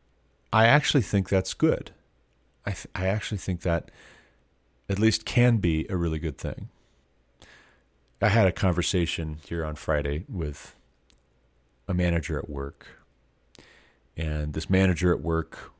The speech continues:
was trying to clear the air, and I appreciate that, actually. Um, some explanations were given on both sides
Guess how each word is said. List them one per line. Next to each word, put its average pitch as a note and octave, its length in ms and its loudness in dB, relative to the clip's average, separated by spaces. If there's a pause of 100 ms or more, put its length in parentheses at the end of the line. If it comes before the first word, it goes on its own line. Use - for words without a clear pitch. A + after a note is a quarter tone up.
(260)
was - 120 -12
trying E2+ 160 -4
to - 40 -10
clear F2+ 240 -2
the D2+ 160 -2
air, D2 200 -2
and D#2+ 100 -2
I G#2+ 60 2
appreciate A#2 500 -2
that, - 220 -8
actually. - 560 -8 (720)
Um, C#2 480 -12 (580)
some - 160 -6
explanations F2 880 -2
were D#2+ 60 -14
given D#2+ 500 -4
on E2 140 -8
both D#2+ 260 -2
sides D2+ 680 -6